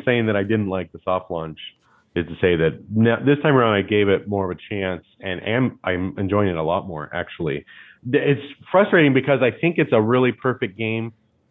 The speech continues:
to play for a few minutes at a time if you wanted. Like, it's got a, a good enough system that it's like you can make small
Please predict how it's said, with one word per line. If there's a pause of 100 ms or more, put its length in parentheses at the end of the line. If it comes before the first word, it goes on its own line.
(120)
to
play
for
a
few
minutes
at
a
time
if
you
wanted. (100)
Like,
it's
got
a,
a
good (360)
enough (100)
system
that
it's
like
you
can
make (100)
small